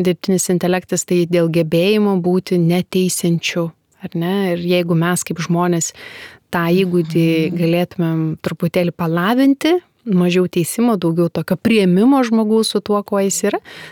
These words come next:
Speaker 1: tada būtų paprasčiau ir, ir žmonės drąsiau, ir ypatingai paaugliai drąsiau, e, kalbėtųsi ar, ar su tėvais, ar su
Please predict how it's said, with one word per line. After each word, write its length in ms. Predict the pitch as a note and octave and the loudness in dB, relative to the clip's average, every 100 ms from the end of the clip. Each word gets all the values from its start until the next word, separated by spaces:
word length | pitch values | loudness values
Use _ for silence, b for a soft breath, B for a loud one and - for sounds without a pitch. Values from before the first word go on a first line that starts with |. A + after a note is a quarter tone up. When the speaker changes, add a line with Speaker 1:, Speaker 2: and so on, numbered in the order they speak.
| B | B
Speaker 1:
tada 240 | - F#3 G3 | -2 0 2
būtų 260 | F#3 E3+ | 0 -2
paprasčiau 640 | - E3+ F3 D#3+ - E3 D#3+ | -4 -4 -2 -2 -2 -2 -2
ir, 80 | D#3 | -2
ir 160 | F3 | -4
žmonės 400 | E3 D#3+ F3 F3 - | -4 0 0 0 0
drąsiau, 500 | E3+ E3+ - F3+ D#3+ | 0 0 0 0 2
ir 120 | D#3+ | 0
ypatingai 380 | G#3 G3+ G#3 G3+ | -2 0 0 0
paaugliai 500 | - G3 F3+ F3+ E3+ | -2 -2 0 2 2
drąsiau, 520 | E3 E3+ D#3 F#3 F3 E3+ _ | 2 0 0 0 -2 -2 _
e, 300 | F3+ E3+ E3+ E3 | -4 -2 -2 -2
kalbėtųsi 800 | F3 D#3+ E3+ E3+ - D3+ - E3 D#3+ D#3+ | -2 0 0 0 -2 -6 -2 -2 -2 -2
ar, 160 | D#3+ - B B B - | -6 -10 B B B -8
ar 140 | D#3 | -6
su 240 | - - D#3 D3+ E3+ E3 - D#3+ E3+ | -4 -4 -4 -6 -6 -10 -8 -8 -6
tėvais, 580 | E3+ D#3+ A#3+ C#4 B3 - | -4 -2 2 2 2 -2
ar 40 | E3+ | -4
su 460 | - - E3 D#3 | -4 -4 -2 -4